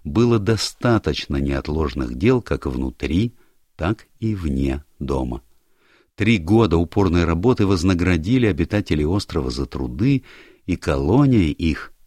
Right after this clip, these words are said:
которой они так гордились, переживала период наивысшего процветания. Даже внезапное появление пиратов, сопровождавшееся гибелью Брига,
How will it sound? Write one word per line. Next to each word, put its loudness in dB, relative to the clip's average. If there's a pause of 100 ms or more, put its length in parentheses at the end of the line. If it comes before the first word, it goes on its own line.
(160)
которой -4
они -2
так -4
гордились, -2 (380)
переживала 0
период -2
наивысшего -2
процветания. -6 (720)
Даже 0
внезапное 2
появление 2
пиратов, 0 (380)
сопровождавшееся 0
гибелью 0
Брига, -2